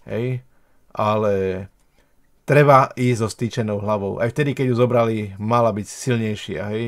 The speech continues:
Viem, že to je nepríjemné, ja som to prežil <laughs> neraz, nie dvakrát. Hej, treba zvinúť hlavu, jak mi raz advokát povedal, iba čakať,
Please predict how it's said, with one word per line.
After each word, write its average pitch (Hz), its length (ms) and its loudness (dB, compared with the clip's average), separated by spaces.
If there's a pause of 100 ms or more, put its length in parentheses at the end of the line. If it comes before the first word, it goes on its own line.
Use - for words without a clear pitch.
(160)
Viem, 127 240 0
že 123 80 0
to 123 80 -2
je 110 80 -2
nepríjemné, 120 560 0
ja 107 80 0
som 107 100 -10
to 98 140 -8
prežil 110 420 -4
<laughs> - 80 -2
neraz, 117 380 4
nie 104 80 -4
dvakrát. 104 560 -4 (400)
Hej, 101 240 -6
treba 127 260 2
zvinúť 113 300 -2
hlavu, 117 260 0
jak 101 100 -2
mi 113 120 -4
raz 110 160 -4
advokát 107 400 -6
povedal, 107 400 -4 (1120)
iba 135 240 -2
čakať, 101 360 -4